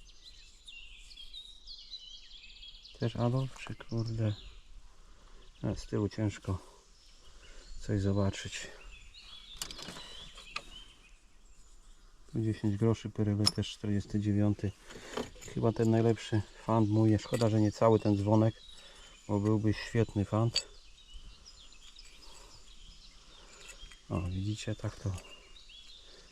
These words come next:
tak to było. Tak to było, ale się zmyło, no. Szkoda, bo byłby fajny fancior, kurde. Dobrze. Za dzisiaj dziękuję.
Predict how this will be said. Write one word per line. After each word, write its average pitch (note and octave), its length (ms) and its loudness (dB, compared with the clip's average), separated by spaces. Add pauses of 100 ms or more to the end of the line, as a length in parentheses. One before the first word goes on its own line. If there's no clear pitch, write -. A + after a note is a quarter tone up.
(220)
tak G#2+ 180 0
to G#2 140 -2
było. A2 500 2 (1400)
Tak A#2+ 160 4
to A#2 120 6
było, C#3+ 300 12
ale C3+ 140 10
się C3 140 2
zmyło, G#2+ 420 8
no. F2+ 220 6 (1600)
Szkoda, G#2+ 400 10
bo G2+ 140 6
byłby G#2+ 340 6
fajny A#2 340 8
fancior, F#2 480 2
kurde. F2+ 360 -2 (2250)
Dobrze. G#2 320 6 (2750)
Za G#2+ 200 6
dzisiaj A#2 300 2
dziękuję. C3+ 560 6